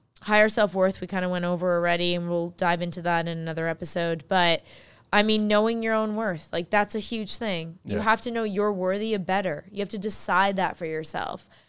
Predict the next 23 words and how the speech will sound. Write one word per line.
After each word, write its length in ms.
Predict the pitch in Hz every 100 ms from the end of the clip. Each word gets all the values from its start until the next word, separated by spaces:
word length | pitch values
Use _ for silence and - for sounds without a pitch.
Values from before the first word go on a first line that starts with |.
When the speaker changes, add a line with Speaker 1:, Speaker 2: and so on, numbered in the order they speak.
| _ _
Speaker 1:
Um, 200 | 185 185
and 140 | 220 233
that 120 | 240
will 120 | 240
also 300 | 220 226 220
set 200 | 208 214
a 60 | 202
precedent 480 | 196 190 196 196
for 80 | 190
the 120 | 190
relationships 680 | 190 202 220 220 196 185 -
in 100 | 160
your 140 | 160 156
life. 340 | 151 - - - - - -
And 360 | 202 208 208 202
the 80 | 208
last 240 | 214 214
thing 180 | 233 226
I 80 | 214
said, 520 | 202 202 196 196 196 _ _ _ _
prioritizing 640 | - 196 196 202 196 190 196
alone 300 | 185 175 185
time. 340 | 185 160 156